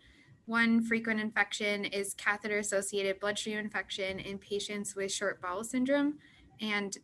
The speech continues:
parenteral nutrition dependence. We see gram-negative catheter infections almost as much as gram-positives. Unfortunately, these patients often have T P N dependence from birth and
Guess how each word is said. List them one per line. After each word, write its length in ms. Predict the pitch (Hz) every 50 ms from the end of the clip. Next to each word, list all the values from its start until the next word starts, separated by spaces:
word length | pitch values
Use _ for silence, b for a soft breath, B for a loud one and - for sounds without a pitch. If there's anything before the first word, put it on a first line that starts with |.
| _ -
parenteral 580 | - - 220 196 196 196 - 196 190 196 196 196 196
nutrition 400 | 190 185 - - 214 - 214 196
dependence. 640 | 185 - - - 202 208 247 311 359 - - - b b b b b b b b b b b
We 160 | 226 240 247
see 320 | 240 - - 247 247 240
gram-negative 720 | 233 - 240 240 247 240 233 233 233 247 240 233 226 226
catheter 400 | 226 - - - - - 240 226
infections 760 | 226 220 214 220 202 202 - - 202 202 202 202 196 - - _ -
almost 300 | 214 220 233 240 226 -
as 160 | 226 220 -
much 240 | 214 214 208 208 -
as 140 | 208 196 -
gram-positives. 920 | - 190 196 190 190 - 196 185 196 - 262 277 302 311 320 311 - - - b b b b b b
Unfortunately, 840 | - 226 226 226 247 233 233 - 233 220 220 214 208 208 208 214 220 -
these 160 | - 214 202
patients 520 | 208 - 208 202 - 202 190 202 196 - - -
often 220 | 208 208 - 202 196
have 160 | 180 180 180
T 140 | - 196 190
P 160 | - 196 180
N 100 | 175 175
dependence 500 | 175 170 - - 247 233 240 240 226 226
from 200 | - 214 202 202
birth 340 | - 247 247 247 240 240 - - -
and 360 | 220 208 202 196 196 196 196